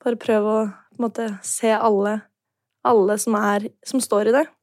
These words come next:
Eh, fordi det er, det kan påvirke alle på forskjellige måter, så det er viktig at på en måte alle får, eller får en følelse av å bli sett. Og så er det jo det å, å på en måte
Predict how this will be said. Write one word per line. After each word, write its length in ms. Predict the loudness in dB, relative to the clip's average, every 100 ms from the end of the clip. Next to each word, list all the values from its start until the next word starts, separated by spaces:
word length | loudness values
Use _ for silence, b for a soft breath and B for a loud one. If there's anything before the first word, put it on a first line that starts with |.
| _ _ _ _ _ _ -20 _ -8
Eh, 400 | 0 2 4 2
fordi 360 | 2 2 2 4 4 4 2 -2 b b b b b b _
det 140 | 0 2
er, 320 | 6 6 6
det 140 | 4 4
kan 180 | 2
påvirke 440 | 4 2 2 2 2
alle 180 | 4 2
på 120 | -4
forskjellige 300 | -4 -2 0
måter, 420 | 0 -2 -2 -2 -2 _
så 180 | -8 -2
det 40 |
er 80 | 0
viktig 220 | -2 -4 -6
at 80 |
på 60 | -2
en 40 | -2
måte 100 | 0
alle 220 | 0 -2
får, 320 | -4 -4 -4 -4 -8 -8
eller 200 | -4 -4
får 200 | -2 -4
en 40 | 0
følelse 320 | -2 -2 -4
av 80 | -4
å 20 | -4
bli 120 | -6
sett. 400 | -6 -8 _ -20 _ b b b b b b
Og 80 | -6
så 120 | 0 2
er 60 |
det 80 | 4
jo 20 | 4
det 100 | 4 4
å, 80 | 4 0 -4 _ _ _ _ _ _
å 40 | -2
på 40 |
en 60 | 0
måte 200 | 2 0